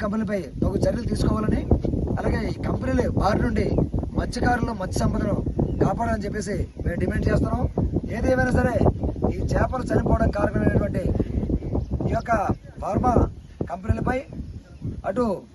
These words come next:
పొల్యూషన్ కంట్రోల్ బోర్డు కానీ మత్స్యశాఖ కానీ సంయుక్తంగా విచారణ జరిపి భోజన ఫార్మా కంపెనీలపై చర్యలు తీసుకొని మత్స్యకారులు కాపాడాల్సిన కోరుతున్నాం. పనిలో పనిగా ఈరోజు ఈ ఉప్పుడేరు సందర్శన వచ్చిన నాయకులందరూ చూశారు. ఇక్కడ కరుణ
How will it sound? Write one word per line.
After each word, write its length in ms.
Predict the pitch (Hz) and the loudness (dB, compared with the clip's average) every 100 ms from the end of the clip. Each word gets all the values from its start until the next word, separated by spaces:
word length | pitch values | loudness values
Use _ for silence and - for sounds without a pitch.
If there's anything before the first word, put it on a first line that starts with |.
| - 170 | -10 -4
పొల్యూషన్ 380 | 208 254 247 220 | -2 0 -2 -2
కంట్రోల్ 260 | 220 226 | -2 2
బోర్డు 140 | 208 196 | 6 6
కానీ 180 | 196 196 165 - - - - | 4 -2 -10 -16 -16 -18 -12
మత్స్యశాఖ 380 | 165 - - 240 196 | -12 -2 4 4 4
కానీ 200 | 208 196 165 - - - | 0 -2 -6 -16 -16 -6
సంయుక్తంగా 560 | 180 247 214 240 233 196 - - - - - | -4 -2 -2 2 4 4 0 -14 -8 -6 -2
విచారణ 340 | - - 247 240 220 | 0 4 4 4 6
జరిపి 260 | 220 262 269 - - - - - - | 6 6 4 2 2 0 -2 -4 -2
భోజన 300 | - 196 247 240 | 0 2 2 2
ఫార్మా 260 | 190 220 233 | 0 0 -2
కంపెనీలపై 400 | 220 220 208 208 175 - - - | -2 -2 -2 -2 -4 -8 -10 -8
చర్యలు 220 | - 196 233 | -4 -2 0
తీసుకొని 340 | 220 220 214 190 - - - - | -2 -2 -2 -2 0 0 -2 -8
మత్స్యకారులు 420 | 175 - 226 208 190 | -8 -4 -4 -4 -4
కాపాడాల్సిన 400 | 190 214 180 190 | -2 -2 -4 -4
కోరుతున్నాం. 340 | 202 214 233 240 - - - - | -4 -2 -2 -2 -4 -8 -14 -10
పనిలో 240 | - 208 269 214 | -4 2 2 4
పనిగా 240 | 247 254 240 190 - - - | 4 6 6 6 4 2 0
ఈరోజు 300 | 202 220 247 247 - - - 160 | 0 0 2 2 0 -4 -12 -8
ఈ 40 | 190 | -4
ఉప్పుడేరు 300 | 180 254 254 220 | -2 0 0 2
సందర్శన 340 | 214 240 233 | 0 0 -4
వచ్చిన 160 | 226 214 196 | -4 -2 0
నాయకులందరూ 380 | 214 262 233 220 | 4 4 4 0
చూశారు. 300 | 220 233 233 240 - - - - | -2 -2 -2 -4 -10 -20 -16 -12
ఇక్కడ 160 | 185 220 196 | -2 -2 0
కరుణ 180 | 196 | 2